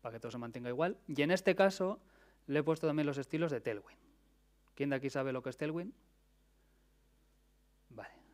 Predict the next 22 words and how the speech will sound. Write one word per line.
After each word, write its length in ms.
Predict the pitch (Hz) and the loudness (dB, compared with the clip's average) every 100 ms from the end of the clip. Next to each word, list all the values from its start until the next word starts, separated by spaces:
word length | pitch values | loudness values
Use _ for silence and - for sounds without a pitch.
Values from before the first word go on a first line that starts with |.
| _ _ _ _ _ _ _ _ _ _ _ | _ _ _ _ _ _ _ _ _ _ _
Dos. 320 | - - - _ _ _ _ _ _ _ _ - | -16 -16 -20 _ _ _ _ _ _ _ _ -10
Ok. 180 | 127 - _ _ _ - - - _ _ - _ _ _ _ - | -10 -10 _ _ _ -20 -20 -20 _ _ -20 _ _ _ _ -2
¿Quién 160 | 156 | 2
de 60 | 156 | 4
aquí 600 | 151 156 156 151 147 139 - - _ _ _ - | 4 4 6 6 4 0 -8 -20 _ _ _ -8
sabe 180 | 147 | -2
lo 80 | 139 | -2
que 160 | 139 139 | 0 -2
es 100 | 127 | -2
Bootstrap? 400 | 165 - 190 - - _ _ _ _ _ _ _ _ _ _ _ _ _ _ - | -4 0 -2 -2 -14 _ _ _ _ _ _ _ _ _ _ _ _ _ _ -16
Bueno, 160 | 98 | -14
pues 140 | 107 107 | -10 -4
Tailwind 300 | 135 131 131 | -2 0 -2
es 100 | 123 | -4
como 200 | 135 127 | -4 -4
Bootstrap, 340 | 156 160 180 180 | -4 -2 -2 -2
pero 140 | 107 | -8
mejor. 260 | 104 - - _ _ _ _ _ _ _ _ _ _ _ _ _ _ _ _ _ - | -8 -14 -20 _ _ _ _ _ _ _ _ _ _ _ _ _ _ _ _ _ -4
Más 220 | 127 - | -4 -4
o 60 | |
menos. 340 | - - - - _ _ _ _ _ | -14 -20 -20 -20 _ _ _ _ _
¿Vale? 340 | 117 107 139 | -12 -8 -8